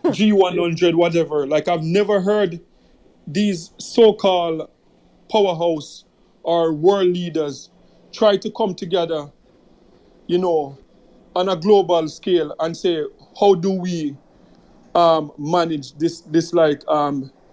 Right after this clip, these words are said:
Speaker 2: migrant crisis?" You know, like, people, people risking their life. Because, like, growing up as a child, like, you know, you're watching B B C, stuff like that.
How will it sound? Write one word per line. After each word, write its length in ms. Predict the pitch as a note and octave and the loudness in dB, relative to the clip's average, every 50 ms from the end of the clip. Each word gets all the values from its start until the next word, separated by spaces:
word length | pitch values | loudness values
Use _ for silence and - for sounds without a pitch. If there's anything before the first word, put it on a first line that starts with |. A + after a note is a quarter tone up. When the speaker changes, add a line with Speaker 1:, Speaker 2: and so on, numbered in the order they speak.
| _ _ _ _ _ _ _ _ _ _ _ _ - | _ _ _ _ _ _ _ _ _ _ _ _ -2
Speaker 2:
migrant 500 | D#3+ F#3 F#3+ F3+ E3 D3 E3+ D#3 D3+ C3+ | 2 2 4 2 2 2 0 0 -2 -2
crisis?" 580 | - - F3 E3 D3+ D3+ - - D3+ - - - | 0 0 2 2 0 -2 -6 -6 -6 -6 -6 -8
You 120 | E3 D#3+ | -6 -2
know, 200 | E3 D#3 C#3+ C#3 C#3 - | 0 0 0 -2 -2 -2
like, 260 | D#3+ D#3 D3 C#3+ - - | 0 0 0 0 -2 -4
people, 320 | F#3+ F3 - - E3+ D#3 | -6 -4 0 0 0 0
people 560 | D#3+ - G3 F3 E3+ - F3+ E3+ E3 D#3+ - - - | 0 -4 -8 -6 0 2 4 4 2 2 -4 -10 -10
risking 480 | C3 B2+ D3+ G3 F#3+ - - G3+ F3+ | -4 2 2 2 2 0 -2 -2 0
their 200 | E3+ F3 E3+ E3 | 2 4 4 4
life. 500 | D#3+ D#3 D#3+ E3+ E3 D#3 C#3+ C#3+ - - _ _ _ _ _ _ - | 4 6 6 6 4 4 2 -2 -6 -20 _ _ _ _ _ _ -4
Because, 560 | - E3+ - A3 G3+ F#3+ F3+ D3 - - - _ _ _ _ _ _ _ _ _ _ _ _ _ _ _ _ _ _ _ _ _ _ _ _ | -2 0 2 4 4 4 2 0 -4 -14 -20 _ _ _ _ _ _ _ _ _ _ _ _ _ _ _ _ _ _ _ _ _ _ _ _
like, 340 | - F3 G#3 G#3 G3+ F3 - - - D3 | 2 4 4 4 4 2 -4 -14 -8 -2
growing 240 | D#3+ B3 C4+ C4+ | 0 2 2 2
up 100 | C#4 - | 0 0
as 140 | C#4 B3+ B3 | 0 0 2
a 80 | C4+ B3 | 0 -2
child, 460 | C4 - - C4 A#3 G3+ F#3 F3 D#3+ | -2 -2 0 0 0 2 0 -2 -2
like, 240 | E3+ F3+ F3+ - F3+ | 0 -2 -2 -2 -2
you 80 | G#3 G#3+ | -2 0
know, 80 | G#3+ | 2
you're 100 | G3 F#3+ | 2 2
watching 360 | G3 G#3+ A3+ G#3+ - A3+ G#3 F3+ | 4 2 2 0 0 -4 -4 -2
B 160 | A3 A3+ A3+ | -2 -2 -2
B 180 | F3+ G#3+ G3+ | -2 -2 -4
C, 460 | F#3 - - - G#3 G3 F#3 F#3 F3+ E3+ | -4 -6 -6 -4 -4 -2 -2 -2 -4 -4
stuff 280 | F3 - G#3+ F#3 - | 2 4 4 4 4
like 220 | - F3+ E3+ E3+ E3 | 4 2 2 4 4
that. 320 | E3+ D3+ - - - | 2 2 2 -2 -14